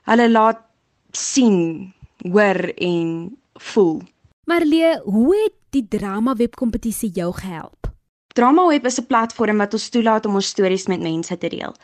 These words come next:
Speaker 1: Dit het vir my 'n kans gegee om weer deel te neem en dit het my gehelp om vandag nader aan my droom te wees as wat ek voorheen was. Die beoordelaars is goeie akteurs of mense met kennis in die filmbedryf,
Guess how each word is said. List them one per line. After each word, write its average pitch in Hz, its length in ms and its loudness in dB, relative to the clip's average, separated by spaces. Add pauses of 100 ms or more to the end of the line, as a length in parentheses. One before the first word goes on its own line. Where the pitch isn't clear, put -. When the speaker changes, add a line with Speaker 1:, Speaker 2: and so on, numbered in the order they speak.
Speaker 1:
Dit 233 140 0
het 254 160 -2
vir 277 120 2
my 247 160 4
'n 285 80 -2
kans 269 300 2
gegee 214 360 0
om 214 140 2
weer 208 160 4
deel 196 240 0
te 240 100 -2
neem 185 260 2
en 185 140 -2
dit 185 140 -2
het 208 80 -6
my 208 140 0
gehelp 214 380 0
om 269 120 2
vandag 214 280 -2
nader 202 380 2
aan 220 120 2
my 196 140 0
droom 185 360 0
te 190 120 -6
wees 165 360 -6 (320)
as 202 140 -2
wat 208 140 0
ek 208 100 -6
voorheen 196 460 2
was. 185 440 -8 (240)
Die 254 100 2
beoordelaars 277 760 2
is 254 140 -4
goeie 262 260 -2
akteurs 196 520 -2
of - 160 -6
mense 202 300 0
met 208 220 0
kennis 214 400 0
in 185 220 -4
die 175 320 -4
filmbedryf, 196 720 -2